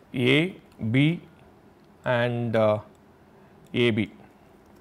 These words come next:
So, this is the corrected version of this, uh,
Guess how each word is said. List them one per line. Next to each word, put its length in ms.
So, 100
this 140
is 120
the 100
corrected 400
version 340
of 180
this, 300
uh, 220